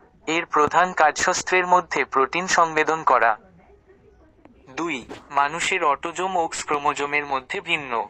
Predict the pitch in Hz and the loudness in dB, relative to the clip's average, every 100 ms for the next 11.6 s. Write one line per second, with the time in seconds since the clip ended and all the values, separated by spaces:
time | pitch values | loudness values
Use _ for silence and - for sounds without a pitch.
0 | - _ _ _ _ - _ _ - - | -12 _ _ _ _ -20 _ _ -20 -20
1 | - 156 - 190 170 156 110 - - - | -4 -4 -2 -4 -4 -6 -8 -12 -20 -20
2 | - - - - - - - 143 185 175 | -20 -20 -20 -20 -20 -6 0 0 -2 -4
3 | 175 127 113 - - 135 143 160 - 190 | -2 -2 -4 -20 -4 0 2 0 -2 -2
4 | 156 143 151 175 180 151 156 - 147 - | -2 -4 -2 -6 -4 -2 -2 -2 -2 -2
5 | 202 180 160 151 156 170 143 123 113 104 | -4 -2 -2 0 -2 0 2 2 0 -4
6 | _ _ _ _ _ _ _ _ _ _ | _ _ _ _ _ _ _ _ _ _
7 | - 175 180 - - 175 185 175 160 120 | -4 -2 -2 -6 -2 0 0 0 0 -2
8 | 117 _ _ 131 135 147 - 190 170 151 | -6 _ _ 2 2 2 0 0 0 -2
9 | 147 175 180 139 117 104 - _ _ _ | 2 2 6 6 6 2 -4 _ _ _
10 | - _ _ _ _ _ _ _ _ _ | -20 _ _ _ _ _ _ _ _ _
11 | - 160 160 160 - 110 | 2 6 6 4 4 4